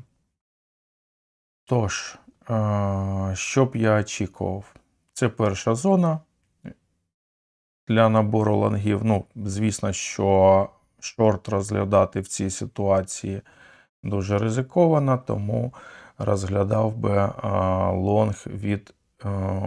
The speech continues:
оцих зон, продовження лонга. Якщо будемо інвертувати, то, можливо, і розглянув би набор шортів, хоча, ну, набрати шорт в такій, е, ситуації не сильно хочеться, але хотілося б ціну понижче для того, щоб,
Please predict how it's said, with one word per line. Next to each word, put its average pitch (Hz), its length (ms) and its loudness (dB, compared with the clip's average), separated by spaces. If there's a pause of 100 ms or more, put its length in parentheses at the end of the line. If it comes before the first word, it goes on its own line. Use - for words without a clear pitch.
оцих 95 440 -2
зон, 95 400 0 (600)
продовження 95 640 0
лонга. 92 540 -2 (100)
Якщо 104 580 -4
будемо 98 600 -2
інвертувати, 147 1080 0 (480)
то, 101 180 0
можливо, 101 880 2
і 95 460 0
розглянув 95 840 2
би 92 300 0
набор 92 520 -2
шортів, 117 640 -2
хоча, 95 560 -2 (580)
ну, 107 360 -4
набрати 95 540 2
шорт - 380 -2
в - 60 -20
такій, 95 600 -4
е, 95 460 -4
ситуації 98 720 0
не 95 140 -2
сильно 92 460 -4
хочеться, 120 720 -2
але 101 220 0
хотілося 101 520 -2
б 92 120 -4
ціну 95 340 -6
понижче 95 560 -2
для 92 160 -6
того, 98 340 -6
щоб, - 340 -10